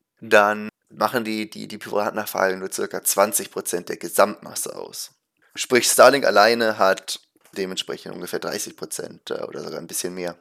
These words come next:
der Gesamtmasse allein zu verantworten. Also vielleicht ganz spannend einfach als, als Einschätzung,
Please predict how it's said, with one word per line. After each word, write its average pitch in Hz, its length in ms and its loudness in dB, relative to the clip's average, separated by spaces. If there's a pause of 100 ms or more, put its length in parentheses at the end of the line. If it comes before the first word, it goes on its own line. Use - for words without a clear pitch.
(160)
der - 100 -10
Gesamtmasse 82 800 -10
allein 95 320 0
zu - 120 -6
verantworten. - 580 -12 (300)
Also 107 220 6
vielleicht 175 280 2
ganz - 140 -6
spannend 139 280 2
einfach - 260 -4
als, - 360 -4
als - 160 -8
Einschätzung, 165 560 -2